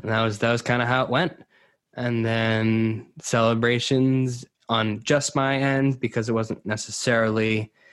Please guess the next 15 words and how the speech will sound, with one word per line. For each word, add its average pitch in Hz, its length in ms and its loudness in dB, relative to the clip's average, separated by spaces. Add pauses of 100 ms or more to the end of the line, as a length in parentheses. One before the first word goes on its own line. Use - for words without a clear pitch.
(800)
public. 185 960 4
And 143 180 6
then 135 180 6
the 127 80 6
day 139 720 4
that 127 480 2
they 120 200 4
announced 120 560 2
it 113 160 2
on 110 160 2
the 107 100 0
internet 113 500 0
was 107 160 -4
super 110 260 -2
cool. 104 600 -2